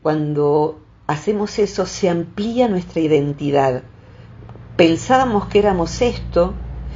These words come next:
pero ahora descubrimos que también yo puedo. Para mí un hallazgo, por ejemplo, Rosita, vos lo sabés, para mí que hoy me digan alguien, "¿Cómo me haces reír?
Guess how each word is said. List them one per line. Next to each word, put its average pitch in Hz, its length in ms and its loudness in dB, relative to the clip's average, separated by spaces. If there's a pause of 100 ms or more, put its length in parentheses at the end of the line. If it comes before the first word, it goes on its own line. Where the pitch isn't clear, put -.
(240)
pero 202 220 8
ahora 269 320 0
descubrimos 220 520 -6
que 214 120 -2
también 233 880 0
yo 196 260 2
puedo. 196 480 4
Para 220 160 2
mí 302 120 0
un 370 100 2
hallazgo, 277 420 0
por 185 140 -2
ejemplo, 247 400 -2
Rosita, 180 440 -2
vos 185 160 0
lo 190 80 -4
sabés, 180 540 -2 (840)
para 185 160 4
mí 277 180 2
que 226 200 4
hoy 254 160 4
me 233 180 0
digan 151 600 2 (260)
alguien, 151 680 4
"¿Cómo 370 340 6
me 196 120 2
haces 214 340 -2
reír? 156 580 2